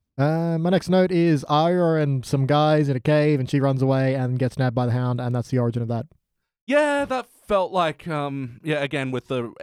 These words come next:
Speaker 2: anti-build-up,
Speaker 1: Mm.
Speaker 2: it was like, "Oh, so that's how that happened." <laughs>
Speaker 1: Yeah, not a whole lot to that. She's all like, "You lied, and you lied to, to Gendry, and you lied to me, and I'm running away." Ah! And
Speaker 2: Yeah.
Speaker 1: that's pretty much it.
Speaker 2: Have I met these people that she's hanging around with yet?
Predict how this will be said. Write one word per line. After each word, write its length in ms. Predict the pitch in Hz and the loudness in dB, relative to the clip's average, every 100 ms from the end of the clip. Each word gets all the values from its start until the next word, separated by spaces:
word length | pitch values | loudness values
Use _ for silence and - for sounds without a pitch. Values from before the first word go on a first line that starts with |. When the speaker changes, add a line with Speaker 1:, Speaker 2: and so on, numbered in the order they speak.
| - | -8
Speaker 2:
anti-build-up, 880 | 127 120 131 110 120 113 107 98 - _ | -6 -4 -6 -2 -4 -2 -2 -4 -10 _
Speaker 1:
Mm. 240 | 135 120 104 | -2 0 0
Speaker 2:
it 40 | |
was 140 | 127 123 | -2 -2
like, 180 | 123 101 - | -4 -6 -6
"Oh, 220 | 127 95 | -6 -6
so 120 | - 107 | -6 -6
that's 160 | 117 | -4
how 100 | 127 | -4
that 160 | 120 139 | -2 -2
happened." 320 | 113 107 127 - | -4 -6 -10 -14
<laughs> 60 | _ | _
Speaker 1:
Yeah, 240 | 185 214 143 | 2 2 2
not 200 | 196 226 | 0 2
a 20 | |
whole 200 | 185 196 | 2 0
lot 180 | 185 170 | -2 0
to 140 | 180 | 0
that. 180 | 131 123 | 0 0
She's 120 | 156 | 0
all 100 | 160 | 0
like, 180 | 156 151 | 0 0
"You 120 | 233 | 0
lied, 380 | 240 254 233 240 | 2 2 2 0
and 100 | 226 | -2
you 60 | 220 | -2
lied 340 | 220 226 208 | 0 0 0
to, 200 | 220 208 - _ | 0 0 -2 _
to 100 | - 185 | -6 -2
Gendry, 500 | 233 226 220 233 233 | 0 0 0 0 0
and 100 | 220 | 0
you 80 | |
lied 300 | 220 226 220 | 0 2 2
to 80 | - | 0
me, 280 | 220 226 226 | 0 2 2
and 80 | 226 | 0
I'm 160 | 233 240 | -2 0
running 200 | 240 226 | 0 2
away." 200 | 240 233 | 2 2
Ah! 40 | 262 | 2
And 480 | 359 339 339 294 269 _ _ _ _ | 2 0 -4 -12 -18 _ _ _ _
Speaker 2:
Yeah. 180 | 190 208 | 2 2
Speaker 1:
that's 180 | 185 | 0
pretty 200 | - 214 | -6 -4
much 200 | 240 220 | -4 -4
it. 140 | 233 160 - - | -4 -6 -8 -6
Speaker 2:
Have 80 | 143 | -2
I 80 | 160 | -2
met 240 | 147 165 | -4 -4
these 180 | 147 151 | -4 -6
people 280 | - 156 160 | -4 -4 -2
that 120 | 156 151 | -4 -6
she's 120 | 147 | -6
hanging 240 | 143 147 | -6 -4
around 160 | 143 151 | -4 -4
with 100 | 160 | -6
yet? 160 | 165 175 | -6 -8